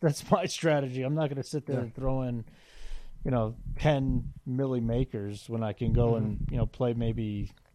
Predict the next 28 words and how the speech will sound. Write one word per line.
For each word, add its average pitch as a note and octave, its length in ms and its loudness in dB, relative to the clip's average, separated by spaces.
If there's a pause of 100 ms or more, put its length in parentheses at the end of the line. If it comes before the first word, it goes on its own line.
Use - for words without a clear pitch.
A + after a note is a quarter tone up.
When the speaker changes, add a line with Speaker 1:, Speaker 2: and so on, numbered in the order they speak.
(800)
Speaker 1:
play C#3+ 160 4
a A2+ 60 4
whole B2 120 4
bunch B2 280 0
of A#2 240 -2
just C#3 200 2
lower C3 300 6
options B2+ 460 0
and, B2 320 -2
and D3 240 2
really F3+ 320 10
single F3+ 480 4
entry A2+ 220 -2
tournaments A2 540 -2
to A2+ 100 -6
me B2 200 2
is G#2 220 -2
the A#2 100 -2
way G#2+ 140 2
to G#2+ 80 0
Speaker 2:
Yeah. C#3+ 120 6
Speaker 1:
go A#2 100 4
right F#2+ 200 -2
now. A2 180 -2
I, A#2+ 380 -2
Speaker 2:
Yeah. C3 80 -6
Speaker 1:
I D3 120 2
mean, A#2+ 60 -6